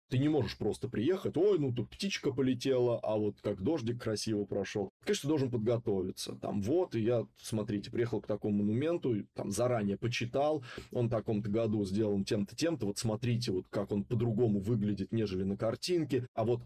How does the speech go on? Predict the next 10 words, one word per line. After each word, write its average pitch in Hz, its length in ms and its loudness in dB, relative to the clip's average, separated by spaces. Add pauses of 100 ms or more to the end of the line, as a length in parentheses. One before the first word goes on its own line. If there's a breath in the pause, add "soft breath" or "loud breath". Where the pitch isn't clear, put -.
какая 120 280 0
здесь 101 220 0
среда 117 440 0
вокруг, 104 460 0
этого 104 280 -2
тоже 120 340 2
не 104 140 2
видно 101 420 0
в - 80 -20
книжке. 135 600 0